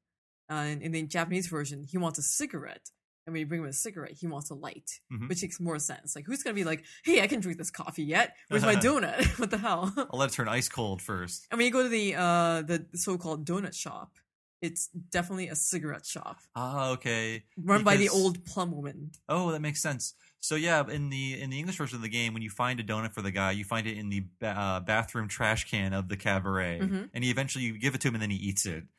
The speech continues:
Speaker 2: So I thought that was, like, naughty humor,
Speaker 1: You
Speaker 2: but I guess
Speaker 1: actually,
Speaker 2: it made
Speaker 1: you,
Speaker 2: more sense.
Speaker 1: you never actually get to give it to him, 'cause
Speaker 2: You give it to him in prison, though, later in the next chapter.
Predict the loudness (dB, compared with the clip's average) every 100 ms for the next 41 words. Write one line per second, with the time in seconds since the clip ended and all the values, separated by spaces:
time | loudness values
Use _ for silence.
0 | _ -4 0 2 4 2 2 -2 -2 0
1 | 2 2 0 -2 0 2 2 2 2 2
2 | 0 0 0 2 2 2 2 2 2 0
3 | 0 -2 -2 -4 -4 -4 -4 -10 -10 -8
4 | -8 -8 -10 -14 -20 _ -2 -2 -4 _
5 | -2 0 2 2 0 0 0 -2 -2 -4
6 | -8 -12 -4 -2 0 0 -2 -4 -2 -2
7 | -4 -10